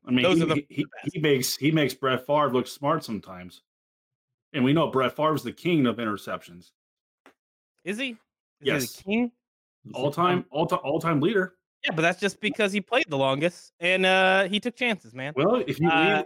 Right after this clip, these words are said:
Speaker 1: lead, if you lead, if you lead in some, you're the king.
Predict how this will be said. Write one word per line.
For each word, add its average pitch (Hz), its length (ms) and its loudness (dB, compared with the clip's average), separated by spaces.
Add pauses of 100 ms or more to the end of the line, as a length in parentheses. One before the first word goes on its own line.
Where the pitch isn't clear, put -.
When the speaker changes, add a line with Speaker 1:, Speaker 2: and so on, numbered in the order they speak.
Speaker 1:
lead, 156 120 -8
if 127 60 -8
you 156 80 -4 (200)
lead, 214 260 2
if 135 100 -6
you 147 120 4
lead 202 180 2
in 170 80 2
some, 165 260 2
you're 147 160 2
the 165 80 2
king. 139 360 -2